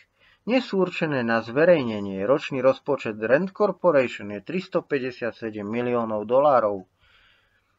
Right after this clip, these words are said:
Správa sa zaoberá štyrmi scenármi, ktorý z nich začína hypotetickým útokom ruských ozbrojených síl na sily nato. Podľa prvej Ruská federácia uskutočňuje ukážkový raketový útok na sklad alebo prázdne letisko krajiny nato,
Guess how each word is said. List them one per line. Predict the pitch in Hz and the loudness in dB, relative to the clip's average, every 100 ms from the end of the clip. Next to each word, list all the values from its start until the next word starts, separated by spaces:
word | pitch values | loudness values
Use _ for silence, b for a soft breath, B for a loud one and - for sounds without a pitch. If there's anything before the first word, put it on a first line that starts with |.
| _ | _
Správa | - - 185 220 190 | -20 0 2 6 4
sa | 165 139 | 2 2
zaoberá | 156 160 156 139 | 2 4 6 6
štyrmi | - 220 240 208 | 2 -4 -2 -2
scenármi, | - - 139 139 143 156 | -4 -6 -2 0 0 -4
ktorý | - 185 185 | -4 -2 0
z | 156 175 | 0 -2
nich | 151 | 0
začína | 165 - 175 139 | 0 0 -2 -2
hypotetickým | 175 202 196 185 - 185 - 135 123 | -2 -4 -2 -4 -4 -6 -6 -8 -6
útokom | 131 151 - 120 123 | -4 -4 -4 -6 -4
ruských | 190 - 151 131 113 | -4 -4 -8 -6 -2
ozbrojených | 127 117 107 - | 0 0 -4 -8
síl | 143 | -6
na | 156 135 117 | -4 -4 -6
sily | - 170 175 175 | -4 -2 -2 -2
nato. | 120 113 - 92 _ _ _ _ - b b b b b _ _ _ _ _ _ _ _ _ _ _ _ _ _ _ _ | -4 -4 -8 -18 _ _ _ _ -20 b b b b b _ _ _ _ _ _ _ _ _ _ _ _ _ _ _ _
Podľa | 143 143 135 - | -2 6 6 8
prvej | 170 180 165 | 6 8 6
Ruská | 160 190 - 160 | 4 0 0 0
federácia | 151 139 139 131 - 123 | 0 4 6 6 2 -2
uskutočňuje | 165 - 190 165 - 143 131 | -2 -4 -4 -2 -2 -4 -4
ukážkový | 165 208 185 - 156 143 | 0 2 2 0 0 6
raketový | 143 - 139 127 113 | 6 4 -4 -2 -2
útok | 135 151 160 135 | -2 -2 -4 -4
na | 123 | -6
sklad | - - 175 170 | -6 2 2 4
alebo | 123 113 107 | 2 0 -2
prázdne | 165 185 180 147 | 2 4 4 -2
letisko | 139 143 131 - 127 131 | -2 -4 -6 -2 -2 -2
krajiny | - 123 117 107 110 | 0 2 2 -2 -2
nato, | 123 - 107 95 | -2 -2 -10 -12